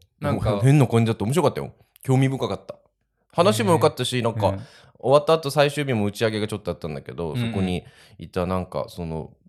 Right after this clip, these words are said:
Speaker 1: 舞台のディレクターみたいな人が俺のとこ来て、
Speaker 2: うん。
Speaker 1: 「いや、君の旦那はすごいよ」みたいな。
Speaker 2: へー。
Speaker 1: なんか目がちょっとやっぱ俳優の目をするから、みたいな。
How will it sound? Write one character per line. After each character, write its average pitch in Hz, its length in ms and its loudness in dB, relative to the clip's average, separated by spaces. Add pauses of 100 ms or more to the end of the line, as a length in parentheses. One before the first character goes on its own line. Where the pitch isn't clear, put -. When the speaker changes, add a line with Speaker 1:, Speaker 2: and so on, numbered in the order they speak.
(120)
Speaker 1:
舞 98 140 -10
台 78 220 -4
の 73 100 -10 (500)
デ 92 120 -8
ィ 92 40 -2
レ 92 60 -4
ク - 80 -12
タ 90 80 -4
ー 80 40 -6
み 76 60 -10
た - 60 -10
い 65 40 -12
な 67 40 -16
人 67 80 -14
が 69 60 -12
俺 76 160 -6
の 113 80 -4
と 110 60 -12
こ - 60 -20
来 - 80 -20
て、 131 100 -20
Speaker 2:
う - 20 -20
ん。 - 40 -20
Speaker 1:
「い - 40 -18
や、 85 100 -18
君 101 200 -8
の 92 120 -4
旦 98 180 -4
那 95 80 -4
は 90 60 -6
す - 160 -12
ご 90 180 -4
い - 60 -14
よ」 - 120 -20
み - 60 -20
た - 120 -20
い - 40 -20
な。 - 80 -20 (300)
Speaker 2:
へ 117 60 0
ー。 - 20 2
Speaker 1:
な 120 80 8
ん - 20 4
か 117 80 2
目 160 220 10
が 139 140 8
ち - 100 -4
ょ 117 40 -2
っ - 80 -2
と 92 100 -4
や 87 60 0
っ - 20 -6
ぱ - 120 -10
俳 131 180 2
優 117 200 2
の 110 120 2
目 107 100 2
を 90 80 0
す - 120 -8
る 85 100 -6
か 65 120 -6
ら、 73 120 -4
み - 100 -18
た - 100 -16
い - 40 -14
な。 - 60 -18